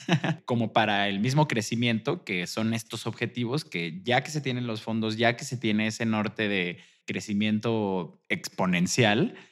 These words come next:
pues me imagino que, <laughs> que debe ser toda una travesía, ¿no? Bueno, vaya, mientras sea realista no hay ningún problema, ¿no? Pero luego sí muchos founders pecan de tirarle a la luna sin antes siquiera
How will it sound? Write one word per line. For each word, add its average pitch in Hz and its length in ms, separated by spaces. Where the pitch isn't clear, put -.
pues 113 140
me 110 100
imagino 113 420
que, 95 440
<laughs> - 840
que 123 100
debe 117 180
ser 127 460
toda 156 200
una 131 200
travesía, 104 600
¿no? 131 280
Bueno, 156 240
vaya, 120 240
mientras 120 360
sea 156 220
realista 143 440
no 123 100
hay 113 80
ningún 107 240
problema, 135 520
¿no? 143 320
Pero 101 320
luego 127 220
sí 135 140
muchos 127 300
founders 113 380
pecan 113 380
de 92 460
tirarle 127 440
a 131 60
la 120 100
luna 135 400
sin 104 340
antes 110 340
siquiera 104 920